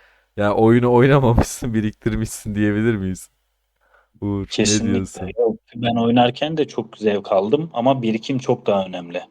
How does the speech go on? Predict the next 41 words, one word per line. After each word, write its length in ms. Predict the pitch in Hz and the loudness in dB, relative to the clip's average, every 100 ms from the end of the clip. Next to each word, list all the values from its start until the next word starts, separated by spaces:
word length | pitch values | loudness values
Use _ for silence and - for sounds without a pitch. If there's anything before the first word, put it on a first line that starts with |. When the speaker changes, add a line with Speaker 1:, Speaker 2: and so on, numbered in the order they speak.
| - | -8
Speaker 1:
Kesinlikle. 960 | 101 90 - 92 90 - 87 87 87 | -4 -4 -6 -8 -8 -6 -6 -4 -2
Ve 140 | 104 | -2
insan 360 | 110 107 - 110 | 0 -4 -4 -4
sürekli 460 | 107 110 104 - - | -4 -4 -6 -6 -8
şey 220 | - 101 | 0 0
oluyor, 280 | 90 90 87 | 2 0 2
"Ben 180 | 101 98 | 0 0
de 120 | 87 | -2
biriktiriyorum 460 | 87 85 - 98 | -4 -6 -8 -4
ama 140 | 120 101 | -2 -2
hiç 200 | 101 - | -4 -6
bu 60 | |
kadar 260 | 104 92 85 | -2 0 0
birikim 400 | 87 87 - 82 | -4 -8 -12 -6
olmadı." 480 | 90 104 107 101 98 | -2 0 -2 -4 -2
Devam 280 | 90 92 90 | 0 0 -4
edeceğim. 320 | - 98 104 | -8 -12 -10
Sadece 320 | - 92 90 | -4 -2 -2
<laughs> 0 | |
ufak 360 | 90 - 98 95 | -4 -2 -2 -2
bir 80 | |
yorum 260 | 95 98 101 | -2 -2 -2
yapacağım. 440 | 95 92 - 113 - _ _ _ _ _ | -4 -6 -6 -8 -10 _ _ _ _ _
Ee, 440 | 98 95 92 92 - | -2 0 0 -2 -4
insan 480 | 110 101 - 120 117 | -6 -6 0 0 2
bir 60 | 110 | 6
yerde 340 | 110 101 110 | 6 4 2
de 60 | 110 | 2
artık 320 | 101 - - | 0 -2 -10
şey 280 | - 101 92 | -2 -2 0
diyor, 180 | 90 | 0
"Lan 140 | 92 95 | 2 0
şunları 460 | - 104 98 95 | -2 -6 -2 0
basayım, 500 | 95 92 - 98 92 | 0 -2 -4 -8 -6
basayım, 440 | 90 90 - 90 87 | -4 -6 -8 -10 -6
basayım." 420 | 87 - 107 - | -6 -8 -14 -6
Ama 160 | 110 113 | -4 -2
mesela 280 | 110 117 | -2 0
hiç 140 | 113 - | -2 0
şey 200 | 117 107 | 0 0
dememişsin. 640 | 104 87 85 - - 82 | 0 -4 -8 -14 -20 -20